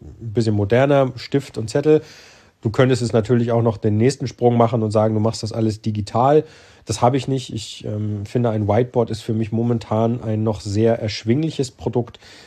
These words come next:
mit einem super guten Nutzen. Und deswegen sei dir heute in dieser Business-Folge mal empfohlen, darüber nachzudenken, ein Whiteboard zu organisieren, das du an die Wand bringst, um eben deine Gedanken, gerade am Anfang, wenn du anfängst, was,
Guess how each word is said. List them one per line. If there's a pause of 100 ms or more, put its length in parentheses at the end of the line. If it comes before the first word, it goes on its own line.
(160)
mit
einem
super
guten
Nutzen. (540)
Und (180)
deswegen
sei
dir
heute
in
dieser
Business-Folge
mal
empfohlen,
darüber
nachzudenken,
ein
Whiteboard
zu
organisieren, (560)
das
du
an
die
Wand
bringst,
um
eben
deine
Gedanken,
gerade
am
Anfang,
wenn
du
anfängst,
was,